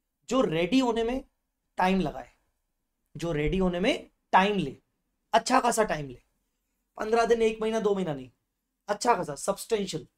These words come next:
सर, सब्सटेंशियल मतलब generally बारह महीने या उससे ज्यादा, but सात महीने, आठ महीने, नौ महीने के पीरियड को भी सब्सटेंशियल टाइम पीरियड माना जा सकता है,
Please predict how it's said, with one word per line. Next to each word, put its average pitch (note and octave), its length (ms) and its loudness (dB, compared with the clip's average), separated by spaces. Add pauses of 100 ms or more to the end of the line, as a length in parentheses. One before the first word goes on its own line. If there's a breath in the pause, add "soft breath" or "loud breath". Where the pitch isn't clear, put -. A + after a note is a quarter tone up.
(180)
सर, E3 160 -8
सब्सटेंशियल F#3 540 -6
मतलब G#3+ 260 -8 (120)
generally A#3 680 4
बारह F#3 320 4
महीने G3+ 440 -2 (120)
या F#3+ 100 -2 (120)
उससे B3+ 280 -4 (300)
ज्यादा, C3+ 400 -10 (340 soft breath)
but - 380 0 (720)
सात G3 380 2
महीने, G#3 340 -2
आठ G3 340 -2
महीने, G3+ 300 -2
नौ F3+ 260 -4
महीने F#3+ 340 -2
के G3+ 140 -2
पीरियड F#3+ 500 -2
को F#3 200 4
भी A3+ 200 2
सब्सटेंशियल F3 680 -6
टाइम D#3+ 320 0 (100)
पीरियड D#3+ 300 -2
माना C#3+ 400 -8
जा C#3 260 -12
सकता D3 540 -10
है, C3+ 220 -10